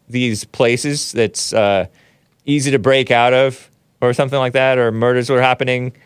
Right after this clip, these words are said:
or suicides are happening that aren't supposed to be happening, you know? With a corrupt,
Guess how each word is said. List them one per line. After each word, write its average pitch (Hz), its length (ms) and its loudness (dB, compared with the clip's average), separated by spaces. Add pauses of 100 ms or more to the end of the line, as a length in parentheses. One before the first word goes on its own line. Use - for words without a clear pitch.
(460)
or 107 380 2
suicides 135 560 2
are 127 60 0
happening 127 320 0
that 123 200 -4
aren't 123 160 -4
supposed 127 260 -4
to 123 60 -12
be 127 80 -2
happening, 123 400 0 (560)
you 117 80 -8
know? 127 260 -2 (760)
With 127 160 0
a 131 80 0
corrupt, - 600 -2